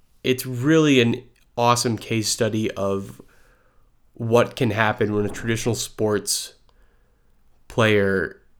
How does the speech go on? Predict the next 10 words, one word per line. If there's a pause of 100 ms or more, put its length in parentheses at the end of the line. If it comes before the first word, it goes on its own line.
(160)
joins
esports. (1700)
He (300)
was
before,
I
think
this,
this
last